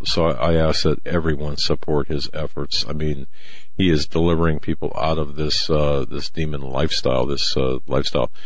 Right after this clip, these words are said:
And, and he's also looking, or, uh, I, I'm not sure. I, he, he, he's involved in various law enforcement cases. Um,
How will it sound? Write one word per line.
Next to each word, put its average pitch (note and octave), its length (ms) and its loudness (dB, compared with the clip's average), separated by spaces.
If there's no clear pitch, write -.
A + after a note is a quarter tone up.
And, F#2+ 200 0
and G2 100 2
he's F#2 160 2
also F#2+ 300 2
looking, E2 460 0
or, D#2+ 220 -4
uh, D#2+ 140 -4
I, E2 220 0
I'm D2+ 180 -2
not D2 180 0
sure. C#2+ 260 2
I, C2+ 40 0
he, G2 100 4
he, F2+ 240 4
he's E2+ 260 2
involved E2+ 560 2
in D#2 240 -2
various D#2+ 640 2
law D#2+ 220 2
enforcement D2+ 500 0
cases. D2 560 0
Um, C2 640 -4